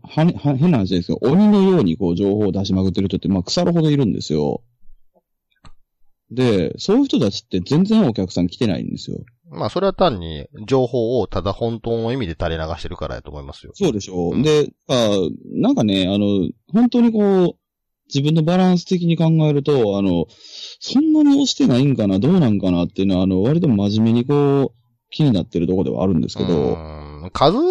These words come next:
Speaker 2: 数打ち当たるという話でもないからね。
Speaker 1: うんうんうんうん。
Speaker 2: だからその、なんつうの、コピペした文章をその都度流してるのは単なるウェブサイト見てる時のバラみたいなもんで、そのうち人は慣れると視界に入らなくなってってしまうから、
Speaker 1: そうで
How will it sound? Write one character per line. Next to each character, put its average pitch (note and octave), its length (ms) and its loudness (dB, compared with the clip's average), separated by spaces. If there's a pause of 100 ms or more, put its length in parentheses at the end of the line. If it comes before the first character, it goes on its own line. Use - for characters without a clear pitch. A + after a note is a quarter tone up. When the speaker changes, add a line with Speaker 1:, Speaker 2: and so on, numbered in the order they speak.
(580)
Speaker 2:
数 B3 240 0
打 C#4+ 120 2
ち - 40 -14
当 A2 140 2
た C3 100 4
る C3+ 120 2
と A2 60 -6
い A2 40 0
う A2 40 2
話 A2+ 240 -2
で - 80 -10
も D2+ 100 -14
な D2+ 120 -6
い B2 60 -6
か F#2+ 120 -6
ら - 100 -12
ね。 - 180 -18 (300)
Speaker 1:
う D3+ 40 0
ん C3+ 80 4
う G#2 40 4
ん F#2+ 40 0
う A2 40 4
ん F#2 200 2
う E2+ 40 4
ん。 D2 40 2
Speaker 2:
だ D3 60 0
か B2+ 80 2
ら G#2+ 60 2
そ D3 140 2
の、 D3 120 0
な C3 280 -2
ん F#3 40 -8
つ B2 100 -8
う - 20 -8
の、 E2+ 80 -10
コ B2 160 -2
ピ F3 100 -2
ペ B2+ 120 -2
し F#2+ 40 -4
た F#2+ 120 -4
文 G2+ 200 -6
章 F2 200 -8
を D2+ 80 -10 (100)
そ A#2 100 -6
の A#2 80 -6
都 B2 80 -10
度 E2 280 -8 (460)
流 A2 80 -2 (140)
し - 60 -8
て A2+ 80 -4
る G#2 80 -6
の E2+ 80 -8
は D2+ 80 -8
単 B2 240 -2
な D2+ 100 -8
る B1+ 100 -16
ウ C2 120 -14 (580)
ェ A#2 120 0
ブ A#2+ 100 -4
サ B2+ 120 0
イ G#2 80 -2
ト E2 100 -12
見 F#2+ 100 -8
て G#2 100 -4
る G2 120 -6
時 F#2 220 -12
の D#2+ 100 -12
バ G2 180 -2
ラ G2+ 160 -2
み G#2+ 100 -6
た F2 140 -4
い - 20 -10
な C2 80 -10
も D2 160 -12
ん C#2+ 80 -16
で、 B1+ 220 -14 (340)
そ - 160 -2
の C3 120 4
う A2 60 2
ち B2+ 60 2
人 - 200 0
は A#2+ 80 4
慣 F2 120 0
れ D#2+ 100 -6
る - 60 -12
と G2+ 100 -6
視 - 120 -6
界 F2 160 -2
に G#2 60 -4
入 F#2 160 -4
ら F2+ 80 -4
な G2 100 -6
く F#2+ 60 -12
な C#2+ 100 -10
っ - 80 -16
て - 100 -14
っ D#2+ 40 -10
て - 120 -18
し - 100 -12
ま D#2 100 -10
う E2 80 -12
か - 80 -16
ら、 - 80 -2
Speaker 1:
そ A#2 60 2
う G#2+ 40 2
で G2 60 -4